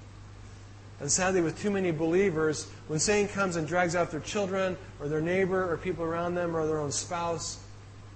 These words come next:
they are powerless to do anything about it because they do not know how to pray.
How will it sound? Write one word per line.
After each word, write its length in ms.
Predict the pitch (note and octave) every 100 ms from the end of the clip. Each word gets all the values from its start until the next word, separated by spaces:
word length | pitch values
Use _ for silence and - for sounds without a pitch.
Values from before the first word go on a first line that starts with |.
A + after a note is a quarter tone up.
| - -
they 140 | D3 D#3+
are 140 | C#3+
powerless 760 | - - A3 A#3+ A#3+ G#3+ F3
to 80 | -
do 140 | D3 D3+
anything 340 | D3+ C#3 C3
about 300 | A#2+ A2+ A2+
it 80 | A2
because 240 | C3 C3+ A#2+
they 100 | B2
do 180 | C3+
not 160 | D#3 C#3
know 80 | B2
how 160 | G#2+
to 80 | A#2 -
pray. 120 | A#2